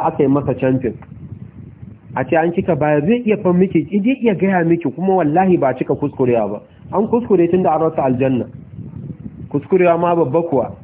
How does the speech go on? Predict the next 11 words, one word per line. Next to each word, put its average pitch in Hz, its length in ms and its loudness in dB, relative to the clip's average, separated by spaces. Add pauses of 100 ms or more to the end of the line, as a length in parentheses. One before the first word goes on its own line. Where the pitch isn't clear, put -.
"Inna 147 200 4
hadha 170 300 4
la 165 100 4
huwa 147 220 2
al-bala'ul 143 480 2
kufranul 156 560 0
mubin." 131 380 0 (640)
Ai 196 220 2
an 190 60 2
yi 202 60 4
asara, 156 600 2